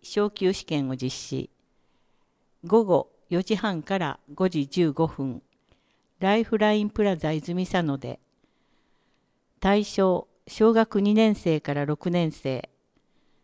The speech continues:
受講料、年間一万円。作品展、台紙、手本、半紙、墨汁含む。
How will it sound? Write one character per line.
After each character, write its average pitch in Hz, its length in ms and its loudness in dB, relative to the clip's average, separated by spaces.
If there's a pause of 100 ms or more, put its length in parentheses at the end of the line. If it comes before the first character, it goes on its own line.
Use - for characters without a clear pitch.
(100)
受 165 140 -4
講 208 300 4
料、 147 340 -4 (400)
年 208 240 2
間 196 420 -4
一 185 240 -4
万 185 300 0
円。 165 260 -4 (640)
作 196 320 -2
品 208 220 0
展、 139 480 -2
台 160 260 -2
紙、 - 360 -6 (160)
手 208 140 4
本、 151 340 2 (320)
半 185 300 0
紙、 - 340 -8 (180)
墨 160 260 -2
汁 165 200 0
含 151 320 -6
む。 127 160 -6